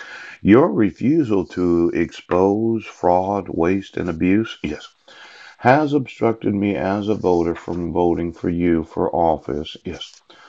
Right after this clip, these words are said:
Do you know where the Pentagon is? It's not in here. Mm-hmm. The employees of the Pentagon.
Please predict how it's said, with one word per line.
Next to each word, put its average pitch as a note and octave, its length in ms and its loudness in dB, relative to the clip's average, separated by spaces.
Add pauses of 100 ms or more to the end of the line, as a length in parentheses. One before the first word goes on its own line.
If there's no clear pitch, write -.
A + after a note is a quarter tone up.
(340)
Do B2+ 80 2
you A#3 140 4
know F#3+ 180 4
where D#3+ 200 4
the C3 180 0
Pentagon A2+ 760 -4
is? A2 280 -2
It's - 240 -8
not G#2+ 480 -4
in G2+ 220 0
here. D#2+ 440 -2
Mm-hmm. D2+ 320 -4 (540)
The G#2 120 6
employees F2 540 4
of D2+ 140 -2
the C#2+ 80 -4
Pentagon. C#2 720 -2